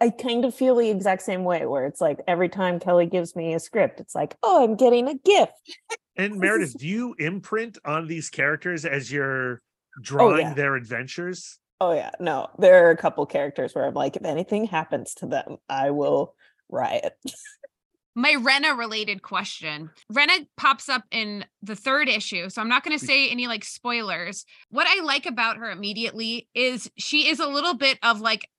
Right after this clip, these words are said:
Speaker 3: a, a skeptic of the whole, like, black coat procedural thing, where you go, like, Okay,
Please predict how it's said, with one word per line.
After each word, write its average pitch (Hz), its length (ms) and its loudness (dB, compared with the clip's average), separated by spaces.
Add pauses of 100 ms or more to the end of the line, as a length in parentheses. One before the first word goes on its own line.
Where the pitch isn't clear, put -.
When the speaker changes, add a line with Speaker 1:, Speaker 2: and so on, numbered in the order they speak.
(200)
Speaker 3:
a, 202 200 -10 (120)
a 208 100 -6
skeptic - 760 -4
of 233 120 -4
the 233 100 -2
whole, 240 380 -6
like, 226 220 -6 (100)
black 196 380 0
coat 202 360 -6 (160)
procedural 208 600 -6
thing, 202 520 0 (280)
where 240 140 -2
you 269 160 2
go, 285 200 4
like, 285 240 2
Okay, 320 520 2